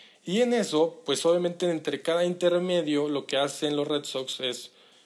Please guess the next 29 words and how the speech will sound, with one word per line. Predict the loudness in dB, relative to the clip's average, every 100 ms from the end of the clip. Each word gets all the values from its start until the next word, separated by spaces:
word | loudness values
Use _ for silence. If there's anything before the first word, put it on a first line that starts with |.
| _
y, | -8 -6
y | -2
no | 0
nada | 2
más | 2
los | 2
Red | -2
Sox, | -6 -8 -4
cualquier | -4 0 -2
equipo | -2 -2 0 2
de | 2
béisbol | 0 0 0 0 -2 -6
y | -6
de | -2 -2
N | -4
F | -4 -4
L | -4
y | -6
de | -8
lo | -10
que | -2
sea, | -2 -2 -8 -20 -20 _
pues | -4
ponen | 0 2 4
en | 4
las | 4 4
pantallas | 0 2 2 4 2
actividades | -4 -2 0 2 0 -2 -4
o | -4 -2 -2 -6